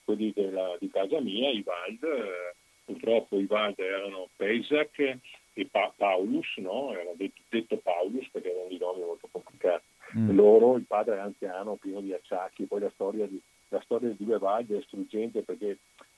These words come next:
Speaker 1: erano scesi, si erano divisi, erano partiti da Berlino, ancora nel trentanove, credo così,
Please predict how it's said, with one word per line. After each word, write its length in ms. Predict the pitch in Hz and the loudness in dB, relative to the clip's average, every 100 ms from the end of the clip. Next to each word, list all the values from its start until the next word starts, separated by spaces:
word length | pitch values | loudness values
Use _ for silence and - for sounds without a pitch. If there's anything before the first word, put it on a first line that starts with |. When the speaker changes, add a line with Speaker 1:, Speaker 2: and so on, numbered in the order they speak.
| - | -12
Speaker 1:
erano 280 | 104 104 98 | -6 -4 -6
scesi, 520 | - 113 104 110 104 | -4 -4 -2 -4 -4
si 100 | - | -2
erano 160 | 120 117 | -2 -2
divisi, 600 | 104 104 147 123 107 104 | -2 2 4 2 0 -2
erano 200 | 110 113 | -2 -2
partiti 400 | 104 - 127 123 | -4 -2 0 2
da 100 | 107 | 4
Berlino, 680 | 107 101 110 107 92 113 - _ _ _ _ _ | 2 0 -4 -6 -6 -8 -10 _ _ _ _ _
ancora 580 | - 90 95 98 95 87 | -14 -8 0 4 4 2
nel 180 | 87 80 - | -4 -12 -12
trentanove, 680 | 87 92 87 78 110 110 | -10 -4 -4 0 0 0
credo 340 | 87 90 92 92 | -2 -4 -2 -2
così, 460 | 113 95 101 131 | -2 -2 -2 -2